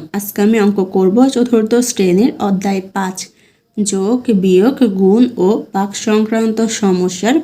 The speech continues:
পঁয়ষট্টি নাম্বার পৃষ্ঠার পাঁচ দশমিক তিন অনুশীলনী। ছয় দেখো বলা হয়েছে, চারটি মুরগি এবং তিনটি হাঁসের দাম একত্রে ছয়শো ঊনচল্লিশ টাকা, একটি হাঁসের দাম পঁচাশি টাকা হলে একটি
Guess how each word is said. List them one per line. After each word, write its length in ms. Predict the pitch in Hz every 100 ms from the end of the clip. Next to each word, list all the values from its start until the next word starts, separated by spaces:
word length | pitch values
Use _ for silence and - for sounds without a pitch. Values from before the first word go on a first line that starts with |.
| -
পঁয়ষট্টি 520 | 226 233 240 233 247
নাম্বার 360 | 226 196 185 190 185
পৃষ্ঠার 460 | 190 190 - 233 381 - - _ _ _
পাঁচ 180 | 214 233 247
দশমিক 460 | 214 214 233 247 370 -
তিন 160 | 202 311 -
অনুশীলনী। 680 | 208 185 196 180 175 165 156 - _ _ _ - - _
ছয় 260 | - 233 240
দেখো 200 | 254 254
বলা 280 | 220 208 202
হয়েছে, 400 | 202 190 180 180 302 311
চারটি 380 | 214 214 214 240 220
মুরগি 380 | 185 180 180 254 -
এবং 200 | 190 185 294 -
তিনটি 380 | 214 202 180 196
হাঁসের 420 | 196 190 - 214 180
দাম 160 | 190 202 202
একত্রে 500 | 190 196 190 - 294 - - - _ -
ছয়শো 400 | 220 208 202 339 415
ঊনচল্লিশ 580 | 220 196 196 214 302 359 -
টাকা, 300 | 196 190 196 359 - _ _ _
একটি 340 | 220 220 226 269
হাঁসের 380 | 247 190 - 196 175
দাম 160 | 220 403 -
পঁচাশি 460 | - 240 240 262 269 254
টাকা 280 | 190 185 202
হলে 280 | 202 202 370 -
একটি 320 | 196 -